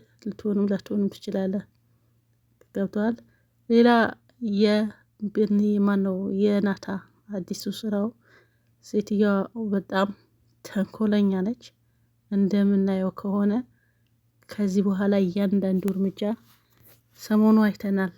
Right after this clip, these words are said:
ከቤት ከወጣ በኋላ ከሆቴል አንደኛ አታግኝ የተባለ ሴት አግኝቷል። ልጇን ሊያገኛት አትፈልግም። ሁለተኛ ደግሞ ቤትም ሄዶ ነበረ። ያን ደግሞ በግል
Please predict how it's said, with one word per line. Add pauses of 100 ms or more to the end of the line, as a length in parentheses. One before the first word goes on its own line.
(600)
ከቤት
ከወጣ
በኋላ
ከሆቴል (520)
አንደኛ (200)
አታግኝ
የተባለ
ሴት (180)
አግኝቷል።
ልጇን (580)
ሊያገኛት
አትፈልግም። (600)
ሁለተኛ
ደግሞ (400)
ቤትም
ሄዶ
ነበረ። (1000)
ያን (200)
ደግሞ (600)
በግል